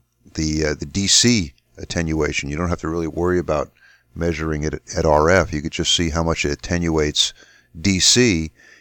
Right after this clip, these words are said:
and then just with some simple formulas, that'll give you a real accurate sense or a real accurate readout on what the, what the, what the attenuation is. Of course, I'd never thought about that.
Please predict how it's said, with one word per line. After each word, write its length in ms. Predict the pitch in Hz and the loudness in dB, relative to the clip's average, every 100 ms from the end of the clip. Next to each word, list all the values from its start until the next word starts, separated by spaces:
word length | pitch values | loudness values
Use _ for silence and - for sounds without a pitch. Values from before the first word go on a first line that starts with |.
| _ - | _ -6
and 100 | 82 | -4
then 120 | 82 | 0
just 240 | 92 - | -2 -2
with 100 | 87 | -4
some 180 | - 82 | -4 -4
simple 320 | - 90 85 | -4 -2 -2
formulas, 560 | - 90 95 82 76 73 | 0 -2 0 -2 -2 0
that'll 220 | 80 76 | 0 0
give 220 | 76 85 | -4 -2
you 120 | 80 | 0
a 80 | 76 | 0
real 240 | 78 85 71 | 0 0 0
accurate 480 | 85 - 82 71 | -2 -2 0 0
sense 480 | - 82 76 73 - - | -2 -2 -2 -4 -6 -8
or 180 | - - | -12 -10
a 60 | |
real 220 | - 156 151 | -6 -4 -4
accurate 400 | 76 - 85 80 | -2 0 0 2
readout 440 | 95 101 76 76 - - - _ _ | 2 2 2 -4 -10 -20 -20 _ _
on 140 | 82 80 | -8 -4
what 220 | 82 - | -6 -6
the, 200 | 82 80 | -6 -6
what 300 | 85 85 - | -8 -10 -8
the, 200 | 78 80 | -10 -8
what 180 | 82 82 | -12 -10
the 100 | 80 | -10
attenuation 720 | - 85 80 80 82 - 80 | -8 -8 -6 -6 -6 -10 -8
is. 240 | 95 80 | -6 -8
Of 120 | 78 | -14
course, 320 | _ 101 92 - | _ -6 -4 -6
I'd 140 | 78 | -8
never 160 | 85 80 | -10 -8
thought 240 | 90 92 | -6 -6
about 280 | 80 73 - | -6 -12 -8
that. 220 | 73 | -10